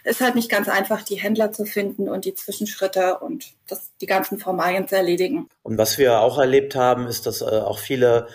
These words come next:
Speaker 2: dass es Hän-, Tierhändler gibt, die sich, äh, darauf spezialisiert haben, solche Bedürfnisse zu befriedigen. Es gibt also Internetseiten, es gibt, äh, t-, äh, offizielle Tierhändler. Da kann man Giraffen kaufen, da kann man Tiger kaufen und eben auch Haie.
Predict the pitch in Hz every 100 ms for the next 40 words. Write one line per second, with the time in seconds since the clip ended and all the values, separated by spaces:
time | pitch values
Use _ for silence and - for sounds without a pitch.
0 | - _ 98 110 - 139 143 - - 180
1 | 151 117 110 104 135 - 120 117 110 127
2 | 113 110 110 107 98 - 104 101 117 104
3 | 113 - 110 - 120 113 123 131 131 107
4 | 107 107 107 107 120 123 120 127 - 113
5 | 123 107 101 135 123 104 101 101 _ _
6 | _ _ - - - 104 110 107 104 104
7 | 107 135 143 123 120 - 113 117 117 123
8 | 117 120 113 104 - - - 110 _ -
9 | 107 - 87 - - 131 143 131 - 135
10 | 139 135 - 156 143 123 123 123 127 -
11 | - - _ _ _ _ - 120 143 143
12 | 139 139 127 151 180 156 151 147 151 -
13 | 156 147 131 117 139 127 123 120 120 117
14 | 110 156 151 131 - 135 127 123 131 120
15 | 107 117 123 117 101 101 123 120 110 120